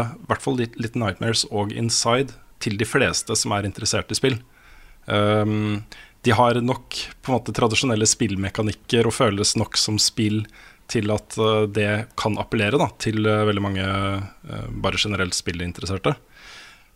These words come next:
Og det som det gjør med deg, at du faktisk klarer å sette deg med et spill, få en begynnelse, en midt, en slutt, en konklusjon,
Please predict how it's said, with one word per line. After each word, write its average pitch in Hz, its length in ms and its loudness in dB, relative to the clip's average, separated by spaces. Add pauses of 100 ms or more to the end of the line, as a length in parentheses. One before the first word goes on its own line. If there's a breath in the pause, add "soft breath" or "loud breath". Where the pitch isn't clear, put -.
(140)
Og 113 120 -6
det 113 160 6
som 151 200 4
det 147 200 8
gjør 107 200 4
med 113 100 0
deg, 165 120 4 (180)
at 113 120 0
du 139 160 4
faktisk - 580 0
klarer 113 220 4
å - 20 2
sette - 300 -2
deg 98 120 0
med 113 120 2
et - 100 0
spill, 151 320 2 (500 loud breath)
få - 300 2
en 143 160 4
begynnelse, 110 720 2
en 127 180 2
midt, - 500 -2
en 127 100 0
slutt, - 540 2
en 123 100 -2
konklusjon, 139 760 0